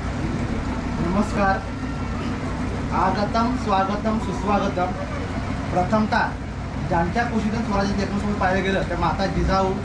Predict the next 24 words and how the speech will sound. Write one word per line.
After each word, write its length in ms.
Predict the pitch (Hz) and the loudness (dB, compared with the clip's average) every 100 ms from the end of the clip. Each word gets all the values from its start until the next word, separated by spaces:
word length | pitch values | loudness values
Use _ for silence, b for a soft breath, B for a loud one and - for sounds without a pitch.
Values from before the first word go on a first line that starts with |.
| - - - - - 165 | -4 -4 -4 -4 -2 2
ज्याने 320 | 175 202 233 | 2 4 2
देखणं 280 | 214 220 214 | 0 0 0
स्वप्न 220 | 214 214 | 0 2
सत्यामध्ये 680 | 175 139 175 208 214 226 | 2 0 -2 0 2 2
उतरवून 320 | 202 202 196 190 | 0 2 2 2
स्वराज्य 380 | 180 190 214 | 0 0 2
निर्माण 320 | 202 190 208 214 | 2 2 2 2
केले, 240 | 202 165 143 - - - | 0 0 -2 -4 -4 0
ते 40 | |
महाराष्ट्राचे 600 | 190 180 190 214 208 220 226 | 0 2 2 2 0 0 2
आराध्यदैवत 480 | 202 196 196 190 190 - - - | 2 2 2 2 0 -2 -4 -2
छत्रपती 380 | 190 190 214 226 | 0 0 0 0
शिवाजी 380 | 214 196 220 220 | 2 4 4 4
महाराज 340 | 208 190 190 190 - - - | 2 2 2 0 -4 -4 -2
आणि 160 | 190 202 | 0 2
ज्याने 300 | 190 190 233 | 2 2 2
पुढे 240 | 240 247 | 2 2
स्वराज्य 380 | 233 220 220 226 | 2 0 2 0
आपल्या 360 | 165 - 226 | 0 -2 -2
खांद्यावर 400 | 220 175 190 214 | -2 0 2 2
सांभाळले, 500 | 226 196 190 220 214 | 2 0 2 4 2
ते 100 | 165 | 0
सर्व 360 | 202 185 202 208 | 0 0 0 2
छत्रपती 400 | 202 196 190 | 2 0 0